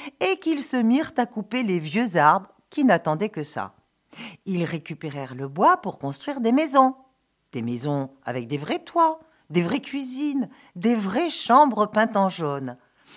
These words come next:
En quelques nuits, les hiboux réussirent à créer tout un village. Ils prirent également soin de replanter des arbres bien verts, bien vaillants, bien entendu. Et puis, au cœur de leur nouveau domaine,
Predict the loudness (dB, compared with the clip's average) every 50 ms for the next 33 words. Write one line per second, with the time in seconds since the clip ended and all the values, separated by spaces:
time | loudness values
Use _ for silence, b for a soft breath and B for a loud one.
0 | B B B B B 4 4 4 2 0 0 0 0 0 -4 -4 -4 0 2 2
1 | 2 0 -2 -4 -4 -4 -4 -4 -2 -4 -4 -4 -4 -6 -6 -6 -4 -4 -4 -4
2 | -4 -6 -8 -8 -6 -6 -4 -4 -4 -4 -6 -12 -8 -6 -4 -4 -4 -4 -8 -14
3 | _ _ _ -6 -6 -4 0 0 0 0 2 -2 -2 0 0 -2 -2 -2 -4 -6
4 | -10 -14 -18 B B B B B B -16 -10 B -6 -6 -6 -6 -10 -10 -10 -10
5 | _ -14 -14 -12 -10 -10 -10 -10 -10 -12 -14 -6 2 4 4 4 4 B B B
6 | B B B -8 -8 -4 -2 -4 -4 -2 -2 -4 -4 -4 -4 -10 -8 -6 -6 -8
7 | -4 -2 2 4 6 6 4 4 2 -4 -14 _ _ _ _ -8 -4 0 2 2
8 | 2 0 -2 -2 -2 0 -2 -2 -4 -8 -12 _ _ _ _ _ -2 0 0 0
9 | 2 0 -4 -4 -4 -4 -4 -4 -4 -6 -10 _ _ _ _ -14 -4 0 0 0
10 | 0 -2 -4 -6 -10 -12 -12 -14 -18 -20 _ _ _ _ _ _ _ _ _ _
11 | _ _ _ _ _ _ -8 -8 -8 -8 -8 -8 -8 -8 -8 _ _ b b b
12 | b b b b b b b -2 -2 2 2 0 0 2 0 -4 -2 -2 -2 -2
13 | 0 -2 -2 -2 -4 -4 -4 -4 -4 -4 -4 -6 -6 -6 -8 -8 -10